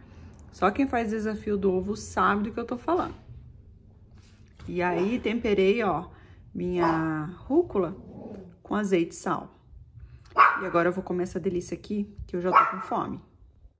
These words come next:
Amores, deixa eu esclarecer algo. Eu falei pra vocês que no desafio do ovo não precisa fazer jejum. Realmente, não precisa fazer jejum, tá?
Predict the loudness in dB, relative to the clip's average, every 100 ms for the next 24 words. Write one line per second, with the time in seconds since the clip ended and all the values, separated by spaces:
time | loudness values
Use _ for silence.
0 | _ -20 -20 -20 -20 -8 2 6 8 8
1 | 6 4 2 2 0 0 2 4 4 4
2 | 4 4 4 4 2 4 6 6 4 0
3 | 0 4 6 6 2 -2 0 2 2 2
4 | 0 0 -2 2 4 6 4 2 -2 0
5 | 2 4 2 0 -2 -4 -2 0 2 2
6 | 2 -2 -2 0 0 0 -2 -4 -4 -4
7 | -6 -6 -6 -2 -2 0 0 -2 -6 -4
8 | -2 -2